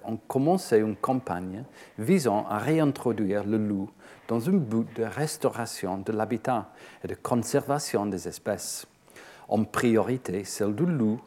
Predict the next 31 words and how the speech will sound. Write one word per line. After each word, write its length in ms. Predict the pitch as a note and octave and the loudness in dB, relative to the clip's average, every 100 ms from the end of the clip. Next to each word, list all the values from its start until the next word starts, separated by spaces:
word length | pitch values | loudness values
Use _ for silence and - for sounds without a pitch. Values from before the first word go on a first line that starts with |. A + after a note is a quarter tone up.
| - | -4
dont 140 | G#2+ | -2
le 120 | G2+ | -2
déclin 480 | G#2+ E3+ - G#2+ G#2 G2 | 0 -2 2 2 2 -4
a 80 | G#2 | -10
continué 720 | - G2+ - E3+ A#2+ A2 - | -6 -6 -2 2 6 6 4
à 80 | G2+ | -2
une 120 | G#2 | -6
plus 220 | - B2 | -4 -6
grande 360 | A#2 A2 G#2+ G2+ | -4 -6 -6 -6
échelle. 380 | F#2+ C#3 A2 F2 - _ _ _ _ - | -4 -2 -2 -4 -14 _ _ _ _ -8
Ce 260 | - - | 0 4
fut 400 | A3+ - B2+ A#2 - | 4 4 4 4 4
un 120 | B2 | 2
processus 760 | - - F#3+ G#3+ - A2 - - | 2 0 4 4 4 2 0 0
extrêmement 600 | B3 - - E3 D3 B2+ | 0 0 -4 0 2 4
long 480 | A#2 A2 F2 G2 A#2+ A#2+ _ | 4 4 2 0 -6 -10 _
car 220 | C#3+ A#2 A#2+ | 0 2 0
il 160 | B2+ B2+ | 0 4
n'existait 580 | C3+ C#3 E3+ E3+ - D#3 | 4 2 0 -4 -2 -4
pas 420 | D#3 A#3 F3 A#2 | 2 2 2 -4
d'arsenal 600 | G2+ G2+ - - G2 G2 | -2 -2 -2 -2 -2 0
législatif 760 | F#2 F2+ F#2 - F#2 - F#2 E2+ | -2 -6 -10 -8 -10 -6 -8 -6
à 80 | E2 | -8
l'époque 540 | E2 - F2 - - - - - _ | -8 -6 -6 -6 -12 -20 -20 -20 _
permettant 560 | A#2+ A#2+ G#3+ - G#2+ A2+ | -4 -2 -2 0 -4 -4
ce 260 | - - | -8 -6
genre 300 | C3 G#2+ G#2+ G2+ G2+ F#2 | -4 -2 0 -2 -4 -8
d'opération. 680 | F2+ F2+ G2+ E2+ E2+ - F2+ - _ _ _ _ _ _ _ - | -8 -10 -10 -10 -10 -8 -8 -10 _ _ _ _ _ _ _ -4
Ce 160 | - | 6
n'est 140 | G#3+ D3 | 8 8
que 400 | - - A#3+ | 6 6 8